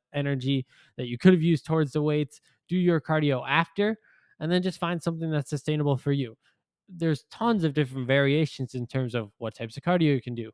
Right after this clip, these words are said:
what type of weights you can do. And so mixing and matching and pairing all those i-, isn't something that we're gonna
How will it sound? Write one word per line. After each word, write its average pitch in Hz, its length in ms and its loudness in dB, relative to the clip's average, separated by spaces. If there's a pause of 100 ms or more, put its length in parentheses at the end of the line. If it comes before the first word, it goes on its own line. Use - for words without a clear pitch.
what 127 120 -6
type 131 160 0
of 147 80 2
weights 190 280 0
you 131 100 -2
can 127 140 -2
do. 117 180 -4 (380)
And 139 140 -2
so 143 300 2 (680)
mixing 170 500 0
and 139 120 0
matching 147 480 0
and 123 120 -6
pairing 156 380 2
all 131 180 2
those 123 300 0
i-, 127 120 -8 (100)
isn't 135 300 -2
something 135 340 -4
that 123 120 -2
we're 123 140 0
gonna 120 280 0